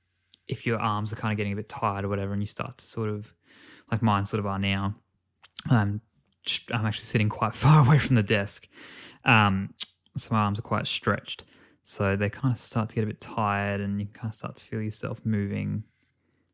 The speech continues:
um, around yourself, and you can kinda start to feel that, um, that pressure almost telling you not to do that and going in a different direction. Is there someone here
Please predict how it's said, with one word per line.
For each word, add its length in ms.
um, 460
around 580
yourself, 440
and 80
you 40
can 100
kinda 220
start 220
to 60
feel 120
that, 260
um, 520
that 300
pressure 360
almost 380
telling 280
you 60
not 300
to 140
do 100
that 320
and 240
going 240
in 60
a 40
different 240
direction. 460
Is 60
there 60
someone 300
here 400